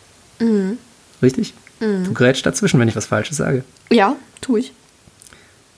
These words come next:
Speaker 2: Aber es ist schwierig, dieses reine Empfinden und Erfahren, wo die Stärke des Faches liegt. Es ist schwer, nur das zu bewerten. Man braucht immer einen Leistungs- und Theorieanteil. Und da kommen wir dann, ne, auch wieder auf Musik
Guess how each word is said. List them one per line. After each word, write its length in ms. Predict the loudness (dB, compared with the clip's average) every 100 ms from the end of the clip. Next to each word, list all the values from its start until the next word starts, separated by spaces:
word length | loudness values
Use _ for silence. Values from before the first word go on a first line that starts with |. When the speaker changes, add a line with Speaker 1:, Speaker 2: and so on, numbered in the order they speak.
| _ _ _ 0
Speaker 2:
Aber 340 | 2 2 0
es 60 | -2
ist 160 | -4
schwierig, 400 | 0 2 2 0
dieses 340 | -2 -4 -2 0
reine 260 | 4 4
Empfinden 420 | 2 0 0 2 2
und 100 | 0
Erfahren, 460 | 0 0 2 4
wo 120 | 4
die 100 | 4
Stärke 380 | 2 2 2 2
des 140 | -2 -2
Faches 300 | -2 -4 -4
liegt. 340 | -4 -4 -12 _ _ _ _ _ _ _ _ _ _ _ _ _ -12
Es 160 | -10
ist 80 | 0
schwer, 220 | 4 4
nur 200 | 6 6
das 220 | 6 2 0
zu 100 | -4
bewerten. 400 | -4 -6 -8 _ _ _ _ _ _ _ -8
Man 120 | 0
braucht 220 | 0 2
immer 160 | 2 4
einen 120 | 4
Leistungs- 400 | 4 4 0 0
und 120 | 0
Theorieanteil. 640 | 2 2 2 0 -4 -12 -18 _ _ _ _ _ _ _ _ _
Und 100 | -2
da 140 | 0 2
kommen 200 | 4 4
wir 100 | 4
dann, 180 | 4
ne, 160 | 2 0 -4
auch 160 | -4 0
wieder 160 | 0
auf 80 | 0
Musik 380 | 0 2 0